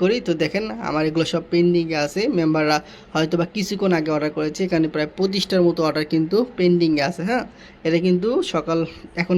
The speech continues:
বাজতেছে রাত বারোটা ছত্রিশ মিনিট, সকালে কিন্তু এগুলো সব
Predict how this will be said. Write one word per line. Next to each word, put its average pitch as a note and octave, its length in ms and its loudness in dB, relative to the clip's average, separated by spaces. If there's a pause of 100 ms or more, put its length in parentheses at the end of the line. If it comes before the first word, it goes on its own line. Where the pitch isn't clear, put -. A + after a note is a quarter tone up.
বাজতেছে E3+ 340 0 (220)
রাত D3+ 180 0 (500)
বারোটা D#3+ 340 2
ছত্রিশ F3 380 -2 (100)
মিনিট, A3 180 2 (100)
সকালে E3 260 0 (100)
কিন্তু E3+ 200 0
এগুলো D#3 160 0 (100)
সব E3+ 120 2